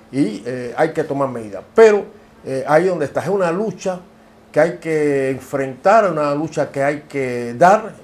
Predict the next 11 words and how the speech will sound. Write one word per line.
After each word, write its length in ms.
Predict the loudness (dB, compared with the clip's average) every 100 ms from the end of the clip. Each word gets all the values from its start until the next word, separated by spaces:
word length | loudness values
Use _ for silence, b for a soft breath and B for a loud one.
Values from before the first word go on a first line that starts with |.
| -12
y 120 | -10
enfrentar 760 | -10 -8 -8 -4 2 2 0 B B -8
las 180 | -8
políticas 800 | -8 -8 -8 -8 -12 -6 -4 -4
irracionales 760 | -8 -6 -8 -8 -6 -4 -4 -6
del 100 | -10
sistema 420 | -12 -8 -6 -6
capitalista 760 | -6 -8 -10 -10 -10 -6 -6 -6
global, 500 | -8 -4 -4 -4 -10 -20 -18
mundial. 400 | -16 -8 -8 -8 -12 -20
Eh, 420 | -16 -14 -14 -16